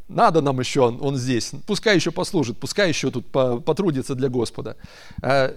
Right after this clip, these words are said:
не, не обязательно. Господь и сегодня воскрешает мёртвых, и сегодня они воскресают, и сегодня дальше продолжают трудиться для Господа. Но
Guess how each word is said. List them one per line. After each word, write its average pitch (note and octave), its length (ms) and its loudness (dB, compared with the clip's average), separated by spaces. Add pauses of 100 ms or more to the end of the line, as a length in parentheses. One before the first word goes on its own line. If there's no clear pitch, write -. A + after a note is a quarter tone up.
(1080)
не, E3+ 300 -4
не F#3 160 0
обязательно. G#3+ 680 -2 (300)
Господь A#3 420 0
и A3+ 80 -2
сегодня A3 400 0
воскрешает F#3 560 -2
мёртвых, E3+ 420 2 (200)
и A3 120 4
сегодня G3 480 2
они F3+ 180 2
воскресают, E3 640 2
и G2+ 60 0
сегодня D#3 340 0
дальше E3+ 260 2
продолжают D3 460 0
трудиться C#3 340 -2
для C3 140 0
Господа. D3 480 0 (240)
Но F3+ 180 0